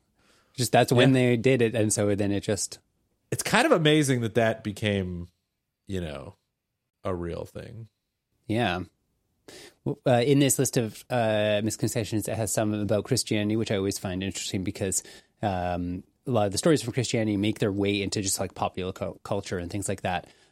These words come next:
Speaker 1: Um,
Speaker 2: Yeah.
Speaker 1: and, and in the way that, like, you're talking about Santa Claus and stuff like that, then they, things mutate and stuff like that. Um, and so I often find that interesting. And it points out something that I had heard before, but the Bible does not actually say that there were three magi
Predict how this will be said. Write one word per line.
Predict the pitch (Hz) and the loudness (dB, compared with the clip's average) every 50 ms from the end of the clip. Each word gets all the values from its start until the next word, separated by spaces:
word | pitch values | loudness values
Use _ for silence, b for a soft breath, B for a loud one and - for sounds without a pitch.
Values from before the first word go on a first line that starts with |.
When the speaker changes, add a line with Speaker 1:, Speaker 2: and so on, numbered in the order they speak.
| b - | b -4
Speaker 1:
Um, | 120 101 95 104 | -2 0 2 2
Speaker 2:
Yeah. | 104 104 | 2 2
Speaker 1:
and, | 107 127 127 135 151 | 2 2 0 0 2
and | 160 151 156 | 4 4 6
in | 151 147 | 6 6
the | 139 | 4
way | 123 127 123 | 4 4 2
that, | 110 110 104 113 127 | 2 2 0 -2 0
like, | 131 117 101 - - | 0 -2 -2 -2 -4
you're | 170 143 113 98 | -8 -6 -4 -2
talking | 95 104 90 | -2 -2 -4
about | 87 82 - | -4 -6 -6
Santa | - 113 95 90 | -6 -6 -6 -6
Claus | - - 90 87 - | -4 -4 -4 -2 -2
and | - - | -4 -4
stuff | - 92 92 | -6 -6 -6
like | 92 - | -6 -4
that, | - 92 90 | -4 -4 -2
then | 98 98 92 | -2 -4 -4
they, | 92 92 B B B B B | -4 -8 B B B B B
things | - 110 98 - | -2 -2 -2 0
mutate | 113 110 107 110 - 120 101 - | 0 0 0 0 2 0 0 0
and | 104 98 | -2 -4
stuff | - - 98 | -2 -4 -2
like | - 98 95 | -4 -2 -2
that. | 98 90 - - B B B B B B - | 0 -2 -2 -4 B B B B B B -2
Um, | 117 101 90 - | -2 -2 -2 -2
and | - 104 - | -4 -2 -2
so | - | 0
I | 98 98 | 0 0
often | 87 - 101 | -2 -4 -4
find | - 113 104 | -2 -2 0
that | 101 120 | 0 0
interesting. | 135 113 107 - - 101 98 101 | -2 -2 -2 -2 -2 -2 -2 -4
And | - - 110 110 107 | -6 -6 -4 -2 -2
it | 104 - - | -2 -2 0
points | - 139 120 - | 0 2 2 2
out | 123 110 | 0 0
something | - 139 120 113 110 | 0 -2 -2 -2 -2
that | 104 101 | -2 0
I | 104 | 0
had | 107 139 147 127 | 2 2 2 2
heard | 120 127 110 | 2 0 -2
before, | 101 98 - - 131 113 95 92 90 - - | -2 -6 -4 -2 -2 0 0 -2 -4 -4 -4
but | - 101 - - | -4 -4 -2 -2
the | - 113 110 | -2 -2 -2
Bible | 104 - 113 120 143 151 123 117 104 98 92 b b b b | -2 -2 0 2 2 2 2 0 0 -2 -4 b b b b
does | b - 110 139 | b 0 2 2
not | 151 175 175 143 | 2 2 4 2
actually | 151 147 - - - 131 110 | 2 2 2 0 0 2 2
say | - - - 160 151 143 131 | 2 2 4 4 4 4 4
that | 107 113 104 - 117 - _ - | 2 0 -2 -4 -8 -12 _ -2
there | 117 110 | -2 0
were | 107 104 101 | 0 -2 -4
three | - - - 139 117 123 127 131 131 127 113 | -4 0 0 0 2 2 2 2 2 0 0
magi | 107 104 110 117 113 - 90 85 87 85 85 87 | 0 0 0 0 0 0 -2 -2 -2 -4 -4 -6